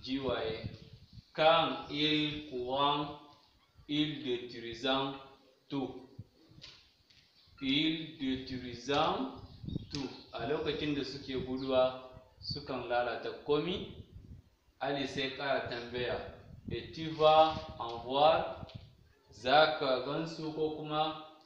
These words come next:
za ku gansu? Wato za ku ga waɗansu ƙari. Yau darasinmu nan zai tsaya. Kuma insha Allahu akwai darasi na uku ma akan les animaux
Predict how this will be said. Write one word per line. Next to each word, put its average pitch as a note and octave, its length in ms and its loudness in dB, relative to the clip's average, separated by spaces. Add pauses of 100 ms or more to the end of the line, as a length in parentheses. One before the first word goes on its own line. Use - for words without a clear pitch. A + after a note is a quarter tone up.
(340)
za C#3 280 4
ku C#3 140 -6
gansu? F3 600 -2 (400)
Wato G#2+ 240 -10
za C#3 200 2
ku C3+ 160 -2
ga B2+ 60 -2
waɗansu B2+ 480 -2
ƙari. B2+ 280 -2 (1160)
Yau C#3 500 2 (420)
darasinmu A#2+ 560 0
nan A#2+ 220 -2
zai A#2+ 160 -2
tsaya. C#3 400 2 (1120)
Kuma C3 200 -4
insha B2 300 0
Allahu A#2+ 360 2
akwai A#2+ 540 -2
darasi A#2 440 -4
na B2 160 -4
uku B2 200 -6
ma A#2 220 -6
akan B2 540 -4 (1600)
les G2+ 280 -6
animaux A#2+ 840 -2